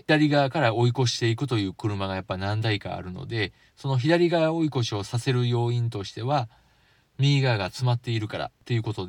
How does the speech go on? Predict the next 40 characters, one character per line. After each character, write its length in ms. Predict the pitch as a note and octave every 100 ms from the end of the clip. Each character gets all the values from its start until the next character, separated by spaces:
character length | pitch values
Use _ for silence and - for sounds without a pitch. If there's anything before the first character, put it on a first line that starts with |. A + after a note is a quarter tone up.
| G2 -
だ 100 | G#2
と 120 | F#2
思 180 | E2+ E2+
い 40 |
ま 120 | F2
す 140 | - -
か 120 | D#2+
ら、 240 | A2 F2 _ _ _ _ _ -
ま 80 |
あ、 20 | C3
す 100 | B2
ご 120 | A#2
い 80 | G#2
律 280 | D#3 C3
儀 120 | A2+ G2+
に 120 | F2+
と 120 | F#2
言 100 | F2+
い 40 |
ま 140 | F2+ F2+
す 120 | -
か、 100 | G2
真 260 | G2+ B2 C3
面 120 | C3
目 60 | B2
に 40 |
と 120 | G2
言 80 | E2+
い 20 |
ま 120 | E2+ E2+
す 100 | -
か、 280 | A2+ - - _
左 340 | A#2 C#3 D3 C#3
側 200 | C3+ A2+
に 120 | G2+
一 80 | G2
旦 200 | - G2+
戻 260 | G2+ A2 G#2+
っ 40 |
て、 320 | G2 - B2+